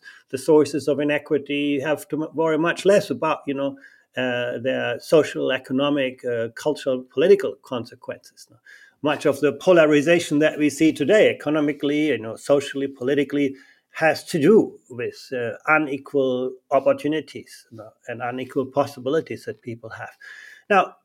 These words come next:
on the optimistic side, you can see actually there are some education systems doing really well on it, on, on, on leveling the playing field, on disconnecting social background from educational opportunity. You can look at countries in Northern Europe, uh, Estonia,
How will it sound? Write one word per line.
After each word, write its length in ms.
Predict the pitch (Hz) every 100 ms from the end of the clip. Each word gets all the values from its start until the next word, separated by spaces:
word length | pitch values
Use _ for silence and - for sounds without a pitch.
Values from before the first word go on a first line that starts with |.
| -
on 140 | 185 185
the 120 | 175
optimistic 580 | 190 - 196 226 247 -
side, 300 | 208 - 151
you 80 |
can 180 | 151 160
see 220 | - 202
actually 360 | 165 156 - 156
there 140 | 156
are 40 | 160
some 260 | - 196
education 580 | 175 165 160 170 151 156
systems 420 | - 147 160 156 -
doing 320 | 156 156 156
really 340 | 147 170 170
well 380 | 160 196 160 107
on 100 | 113
it, 140 | 104 -
on, 240 | 139 127
on, 260 | 131 131 123
on 100 | 127
leveling 420 | 131 165 180 131 110
the 80 |
playing 340 | 101 123 101 95 -
field, 160 | 113 123
on 160 | 120 113
disconnecting 880 | 175 170 - 147 123 160 - - 127
social 400 | - 147 131 127
background 540 | 113 127 - 131 107 101 _ - - _
from 320 | - 143 127 131
educational 680 | 123 131 131 127 120 139
opportunity. 760 | 123 123 127 123 135 123 120 120
You 200 | 120 123
can 380 | 143 127 127 135
look 180 | 143
at 320 | 139 127 123 -
countries 400 | 135 127 135 147
in 80 |
Northern 320 | 143 151 160 156
Europe, 360 | 196 190 - 120
uh, 380 | 113 113 117
Estonia, 640 | 123 - 143 143 135 123